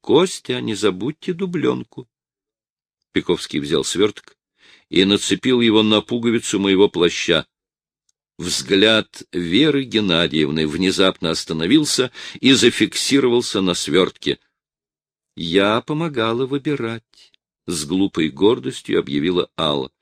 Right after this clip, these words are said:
«Я тоже хотела купить, ну и купила бы», — сказал Пековский. «Да ну! Я все деньги на шампанское потратила». «Вот умница!» — засмеялся Пековский и обнял Аллу.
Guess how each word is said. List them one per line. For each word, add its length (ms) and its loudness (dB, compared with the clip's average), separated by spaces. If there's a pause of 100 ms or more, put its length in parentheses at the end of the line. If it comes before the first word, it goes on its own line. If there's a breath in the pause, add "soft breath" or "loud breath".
(260 loud breath)
«Я 180 2
тоже 400 0
хотела 480 0
купить, 720 -6 (120)
ну 100 -10
и 100 -4
купила 500 -4
бы», — 180 -10 (220)
сказал 460 -2
Пековский. 720 -12 (120)
«Да 220 4
ну! 360 -2 (880)
Я 220 6
все 280 4
деньги 420 0
на 120 0
шампанское 880 -2
потратила». 760 -4 (760)
«Вот 460 4
умница!» — 720 2
засмеялся 720 -4
Пековский 880 0 (380 soft breath)
и 280 -6 (140)
обнял 600 0 (440)
Аллу. 420 -8